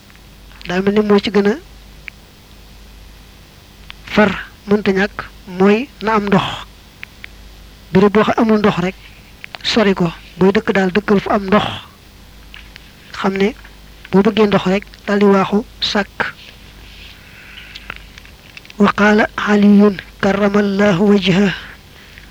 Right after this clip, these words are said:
xamsatun juróom, fii xamsatin nekk na ci juróom. Alxis su tedd nga,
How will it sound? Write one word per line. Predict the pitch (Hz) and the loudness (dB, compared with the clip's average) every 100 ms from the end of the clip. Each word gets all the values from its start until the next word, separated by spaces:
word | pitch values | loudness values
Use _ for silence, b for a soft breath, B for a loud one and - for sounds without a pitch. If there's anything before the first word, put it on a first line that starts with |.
| B - - - | B -20 -20 -4
xamsatun | 202 202 208 202 202 185 | -2 0 0 0 -4 2
juróom, | 202 202 220 233 | 4 4 2 -2
fii | - - 202 | -12 -4 -2
xamsatin | 202 202 190 - 202 202 190 | -2 -4 -4 -4 -2 -4 -2
nekk | 202 214 | -4 -2
na | 190 | -2
ci | 190 185 | -4 0
juróom. | 190 190 185 - - - - - - - B B B B B - - | 4 4 2 -2 -16 -20 -20 -20 -20 -20 B B B B B -20 -8
Alxis | 214 190 180 202 - | -4 2 2 2 2
su | 202 | -2
tedd | 220 202 190 | 0 -2 -2
nga, | 190 | -6